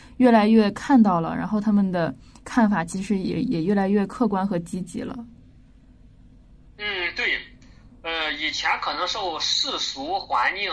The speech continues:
Speaker 2: 或者说社会偏见的影响，老感觉，呃，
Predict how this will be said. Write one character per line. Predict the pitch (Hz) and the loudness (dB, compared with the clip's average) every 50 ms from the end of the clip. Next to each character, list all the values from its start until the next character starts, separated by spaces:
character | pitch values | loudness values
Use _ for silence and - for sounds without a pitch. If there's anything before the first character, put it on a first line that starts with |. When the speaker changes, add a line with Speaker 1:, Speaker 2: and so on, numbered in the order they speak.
| 151 - | -4 -4
Speaker 2:
或 | 170 170 | -4 -6
者 | 151 143 135 | -4 -4 -6
说 | 131 151 147 143 135 135 131 | -4 -2 -2 0 0 0 -2
社 | - - 208 170 | -4 -4 -6 -6
会 | - 180 147 135 | -6 -6 -8 -6
偏 | - - - 208 208 202 | -8 -6 -2 -2 -2 -2
见 | 208 185 | -2 -4
的 | 156 139 | -2 -2
影 | 135 151 | -4 -2
响， | 160 156 135 - | -2 -2 -4 -2
老 | - 135 165 180 | -2 -4 -4 -2
感 | - 127 120 131 | -4 -6 -6 -6
觉， | 131 135 151 165 165 - - - - - - - - - | -4 -2 -2 -2 -2 -4 -10 -20 -20 -20 -20 -20 -18 -12
呃， | 151 143 143 139 135 135 135 131 135 135 135 131 131 131 131 | -8 -6 -4 -4 -4 -4 -4 -6 -6 -6 -6 -6 -6 -8 -10